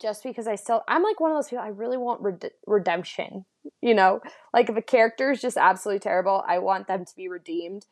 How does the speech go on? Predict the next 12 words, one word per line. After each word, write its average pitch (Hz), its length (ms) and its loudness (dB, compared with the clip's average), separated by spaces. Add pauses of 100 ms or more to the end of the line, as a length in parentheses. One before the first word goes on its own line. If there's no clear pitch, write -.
(760)
Mick 240 200 -2
kinda 226 260 0
had 226 260 4
that, 233 260 2
but 202 80 -4
it 185 100 -8
wasn't 202 380 -8
long 196 200 -8
enough 190 260 -10
to 185 100 -16
be 196 80 -4
like, 175 180 -6